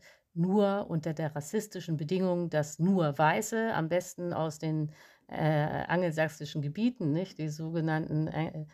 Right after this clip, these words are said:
wasps, White Anglo-Saxon Protestants, die hatten das Sagen und, äh, die waren dann natürlich auch, ähm,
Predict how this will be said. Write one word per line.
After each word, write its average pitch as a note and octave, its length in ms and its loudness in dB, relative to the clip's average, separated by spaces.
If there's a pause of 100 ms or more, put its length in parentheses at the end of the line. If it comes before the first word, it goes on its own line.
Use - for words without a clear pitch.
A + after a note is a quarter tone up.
(100)
wasps, F#3+ 560 2 (260)
White E3+ 360 -2
Anglo-Saxon D#3+ 680 -4
Protestants, G#3 640 -2
die F#3+ 160 -4
hatten E3 240 -2
das D3+ 180 -2
Sagen G#3+ 400 0
und, E3+ 380 -2
äh, E3 180 0
die E3 180 -4
waren E3+ 200 0
dann D#3+ 120 0
natürlich D#3+ 460 -4
auch, C#3+ 240 -4 (460)
ähm, D3+ 400 -2